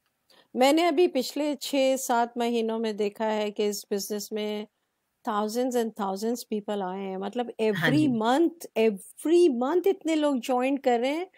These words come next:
Speaker 2: हाँ
Speaker 1: जिनको
Speaker 2: जी।
Speaker 1: मैं तो सिर्फ अमेरिका और कनाडा को वॉच करती हूँ, इतना ज़्यादा वर्ल्ड के दूसरे कंट्रीज को वॉच नहीं करती।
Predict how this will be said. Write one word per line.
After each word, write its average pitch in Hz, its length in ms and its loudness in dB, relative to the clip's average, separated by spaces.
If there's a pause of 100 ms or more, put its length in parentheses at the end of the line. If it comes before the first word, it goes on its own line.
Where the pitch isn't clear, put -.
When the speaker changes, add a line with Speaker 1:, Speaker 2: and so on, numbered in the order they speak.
(300)
Speaker 2:
हाँ 170 200 4
Speaker 1:
जिनको - 20 -
Speaker 2:
जी। 339 300 2
Speaker 1:
मैं 262 280 8
तो 370 140 2
सिर्फ 349 240 2
अमेरिका 254 460 4 (120)
और 226 440 4 (100)
कनाडा 240 380 2
को 254 160 2
वॉच 214 300 0
करती 208 360 -2
हूँ, 214 180 -2
इतना 220 240 -2
ज़्यादा 214 300 2
वर्ल्ड 220 320 2
के 220 140 2
दूसरे 214 420 0
कंट्रीज 208 440 -2
को 202 140 -4
वॉच 196 320 -6
नहीं 214 140 -4
करती। 202 400 -4